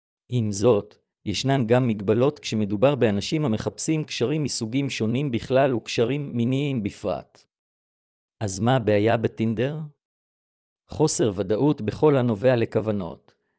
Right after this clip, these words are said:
אחד האתגרים עם טינדר הוא חוסר הבהירות סביב כוונות המשתמשים.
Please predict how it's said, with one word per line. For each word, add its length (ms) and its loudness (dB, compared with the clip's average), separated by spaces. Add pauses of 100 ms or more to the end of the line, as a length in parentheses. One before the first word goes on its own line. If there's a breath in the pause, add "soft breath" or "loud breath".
(140)
אחד 260 2
האתגרים 600 2
עם 140 0
טינדר 500 0 (120)
הוא 120 -2
חוסר 380 0
הבהירות 460 0
סביב 380 -2
כוונות 440 0
המשתמשים. 800 -4